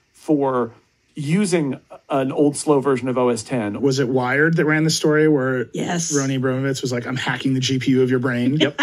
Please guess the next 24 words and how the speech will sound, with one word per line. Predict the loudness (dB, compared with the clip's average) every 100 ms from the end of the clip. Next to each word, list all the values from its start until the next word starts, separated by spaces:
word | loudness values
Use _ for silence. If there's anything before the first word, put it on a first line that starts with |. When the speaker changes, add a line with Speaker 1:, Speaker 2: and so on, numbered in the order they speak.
| -6
Speaker 2:
<laughs> | -6 -8 -10 -12 0
Like, | 0 0 -4 -2
uh, | 0 2
we | 4
just | 4 4
been | 6 6
here, | 6 4 2
man. | -2 -2 -2 0 0 0 -2 -6
<laughs> | -2
Like, | 0 -2 -4 -16 -14 -14 -10 -2
uh, | 0 2 2 0 -2 -4 _ 0
and | 0
so | 2 2
I | 0
think | 2 0 0 -4
Apple | -4 -2 -4
can't | -4 -2 0 0
say | -2 -2
it's | -2 -4
a |
developer | -6 -8 -10 -10
kit. | -8 -2
They | -2
can't | -2 -2 0 0